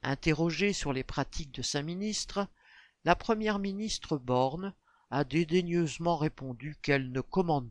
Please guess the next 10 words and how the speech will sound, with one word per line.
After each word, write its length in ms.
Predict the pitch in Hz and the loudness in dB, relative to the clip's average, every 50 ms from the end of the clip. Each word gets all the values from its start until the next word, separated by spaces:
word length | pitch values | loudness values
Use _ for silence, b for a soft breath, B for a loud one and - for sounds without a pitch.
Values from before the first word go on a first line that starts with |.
| - | -2
pas 160 | - 160 147 139 | 2 4 4 4
les 120 | 131 131 | 4 2
rumeurs 480 | 127 - 147 143 135 143 143 143 127 123 | 0 0 -2 -2 0 2 2 2 0 0
de 100 | 127 127 | -2 2
la 160 | 123 131 127 | 2 2 2
presse. 640 | - - - - 131 127 - - - - - - _ _ _ _ - - _ _ _ - _ _ _ _ _ _ _ _ _ _ _ _ _ _ _ _ | 0 -4 -6 -6 -6 -6 -6 -8 -8 -6 -8 -10 _ _ _ _ -20 -20 _ _ _ -20 _ _ _ _ _ _ _ _ _ _ _ _ _ _ _ _
Toutefois, 640 | - 156 147 - - - 175 180 190 202 - - _ _ _ _ _ _ _ _ _ - | -10 -6 -2 0 2 6 6 8 6 6 4 0 _ _ _ _ _ _ _ _ _ -4
lundi 420 | 120 143 160 180 180 165 214 196 | 2 4 4 4 2 0 -2 0
quatorze 440 | - 180 165 - - 165 147 135 120 | 2 2 2 4 2 0 0 0 -2
novembre, 600 | 135 117 110 135 147 160 175 180 175 - 175 165 | -2 -2 0 0 0 2 0 0 -2 -6 -10 -12